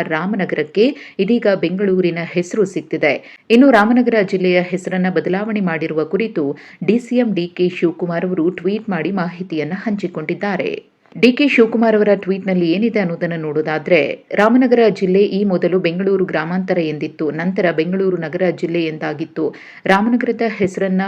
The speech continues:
ಉಳಿಸಬೇಕೆಂಬ ಕಾರಣಕ್ಕೆ ಜಿಲ್ಲೆಯ ಎಲ್ಲಾ ಶಾಸಕರು ಸೇರಿ ತೀರ್ಮಾನ ಕೈಗೊಂಡು ಬೆಂಗಳೂರು ದಕ್ಷಿಣ ಜಿಲ್ಲೆ ಎಂದು ಮರುನಾಮಕರಣ ಮಾಡಲು ಸಂಪುಟದಲ್ಲಿ ತೀರ್ಮಾನ ಕೈಗೊಳ್ಳಲಾಗಿದೆ ಅಂತ ಮಾಹಿತಿ ನೀಡಿದ್ದಾರೆ.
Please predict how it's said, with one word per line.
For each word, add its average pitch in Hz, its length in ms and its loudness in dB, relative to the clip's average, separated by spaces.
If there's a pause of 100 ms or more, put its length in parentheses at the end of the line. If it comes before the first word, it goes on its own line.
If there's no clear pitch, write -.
ಉಳಿಸಬೇಕೆಂಬ 175 720 -2
ಕಾರಣಕ್ಕೆ 160 540 -4
ಜಿಲ್ಲೆಯ 175 320 0
ಎಲ್ಲಾ 165 400 0
ಶಾಸಕರು 170 560 -4
ಸೇರಿ 175 440 -2 (260)
ತೀರ್ಮಾನ 240 440 4
ಕೈಗೊಂಡು 185 480 0
ಬೆಂಗಳೂರು 185 560 2
ದಕ್ಷಿಣ 233 440 -2
ಜಿಲ್ಲೆ 160 320 -2
ಎಂದು 185 400 2 (260)
ಮರುನಾಮಕರಣ 185 840 2
ಮಾಡಲು 156 380 0
ಸಂಪುಟದಲ್ಲಿ 190 680 -2
ತೀರ್ಮಾನ 190 520 -2
ಕೈಗೊಳ್ಳಲಾಗಿದೆ 165 840 -2
ಅಂತ 156 200 -6
ಮಾಹಿತಿ 190 480 -4
ನೀಡಿದ್ದಾರೆ. 151 800 -4